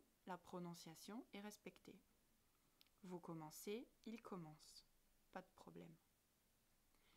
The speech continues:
Il existe aussi les verbes en E, consonne, E R. Là aussi, il faut respecter la prononciation. Vous allez voir, dans leur cas,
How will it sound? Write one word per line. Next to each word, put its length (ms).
Il 120
existe 460
aussi 300
les 100
verbes 400
en 180
E, 180
consonne, 520
E 200
R. 260
Là 160
aussi, 420
il 120
faut 180
respecter 520
la 100
prononciation. 800
Vous 140
allez 180
voir, 400
dans 160
leur 300
cas, 260